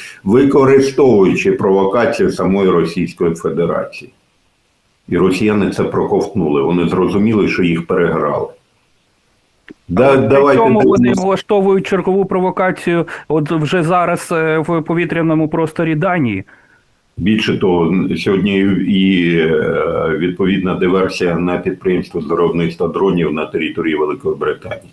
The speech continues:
Speaker 2: Так, так.
Speaker 1: І подібні дії будуть, відповідно, і в подальшому.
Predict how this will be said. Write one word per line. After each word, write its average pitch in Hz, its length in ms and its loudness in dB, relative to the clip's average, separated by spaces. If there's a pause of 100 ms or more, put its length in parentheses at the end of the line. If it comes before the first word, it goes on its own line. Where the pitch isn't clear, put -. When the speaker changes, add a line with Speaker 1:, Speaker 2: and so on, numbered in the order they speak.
Speaker 2:
Так, 131 400 -6
так. 131 200 -6
Speaker 1:
І 92 80 -2 (140)
подібні 113 340 2
дії 117 260 2
будуть, 101 420 2
відповідно, 92 640 2
і 90 260 2
в 87 100 -4
подальшому. 85 600 -2